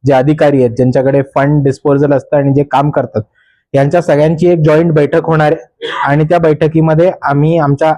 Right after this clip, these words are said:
आलेले सगळे ऑब्झर्वेशन्स आहेत की कुठे पैसे पळवले जातात, लोकांची कामं कशी नाही केली जात, आश्रमशाळांमध्ये, हॉस्टेल्समध्ये जे प्रॉब्लेम्स येतात ते म-, आणि वन हक्काचे आणि जमिनीचे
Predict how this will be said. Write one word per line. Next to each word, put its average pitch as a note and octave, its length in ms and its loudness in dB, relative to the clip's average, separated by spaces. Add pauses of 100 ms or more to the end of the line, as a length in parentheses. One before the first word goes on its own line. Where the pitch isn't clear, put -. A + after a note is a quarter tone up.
आलेले D3 420 2
सगळे D3+ 200 0
ऑब्झर्वेशन्स D3 680 0
आहेत D3 100 -4
की D#3+ 160 0 (260)
कुठे C#3 220 -2
पैसे C#3+ 300 0
पळवले C#3+ 360 0
जातात, C#3 300 0 (440)
लोकांची C#3+ 420 0
कामं C#3 280 0
कशी D3 240 0
नाही C#3+ 180 0
केली C3+ 240 0
जात, C3+ 140 0 (460)
आश्रमशाळांमध्ये, D3+ 960 2
हॉस्टेल्समध्ये D3 680 0
जे D3 140 2
प्रॉब्लेम्स C#3+ 500 2
येतात B2+ 280 0 (680)
ते E3 100 2
म-, E3+ 280 -4 (100)
आणि D#3 420 0
वन D#3+ 300 2
हक्काचे D#3+ 580 0
आणि D#3 320 0
जमिनीचे D#3+ 760 0